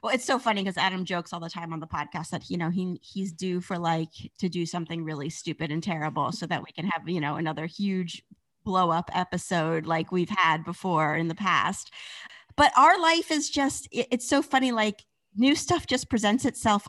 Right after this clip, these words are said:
all the time, even if it's not one of us getting angry at the other one or whatever. Our life is just, you know, there's always some kind of <laughs> chaotic thing going on. We're just,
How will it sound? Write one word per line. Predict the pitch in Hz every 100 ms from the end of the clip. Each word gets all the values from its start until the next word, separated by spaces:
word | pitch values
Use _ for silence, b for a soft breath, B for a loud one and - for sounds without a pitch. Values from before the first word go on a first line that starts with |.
| -
all | 208 208 214
the | 214
time, | 208 214 220 214 202 190 -
even | 233 262
if | 254 247
it's | 208 -
not | 202 196 196 185 B B B B _
one | 185 202 202
of | 185
us | 185 - - - - _ _ _ _ -
getting | 196 185 190
angry | 196 190 185 196
at | 185
the | 196
other | 190 190 185
one | 175
or | 175
whatever. | 170 196 185 170 -
Our | 202 247
life | 269 233 247 -
is | 202
just, | - 214 - - - - _
you | - 233
know, |
there's | 220 220 -
always | 202 226 320 302
some | - 208 208
kind | - 220
of | 247 -
<laughs> | -
chaotic | 185 170 185 233 - -
thing | 190 202 196
going | 175 180 170
on. | 147 180 196 151 143 156
We're | 185 208
just, | 208 214 226 -